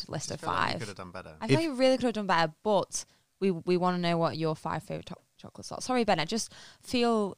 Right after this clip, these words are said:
Speaker 1: yours was really thrown off.
Speaker 3: Just 'cause you were sick of them, it's not the same. And then please leave a review on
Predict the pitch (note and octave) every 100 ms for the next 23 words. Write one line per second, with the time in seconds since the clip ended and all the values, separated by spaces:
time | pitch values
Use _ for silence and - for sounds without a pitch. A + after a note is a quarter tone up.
0 | - G3 G#3 G#3 F3+ F3+ F3 F3 - E3
1 | D#3+ D#3+ G3+ - - B2+ D3 D#3 - A#2
2 | - C#3+ D#3+ G#2 F2 A2 A2 A2 A2 -
3 | - - B2 A#2 B2+ B2+ A#2 C3+ C#3 C3
4 | A2 A#2 A#2+ A2+ G#2 G#2 G#2 G2+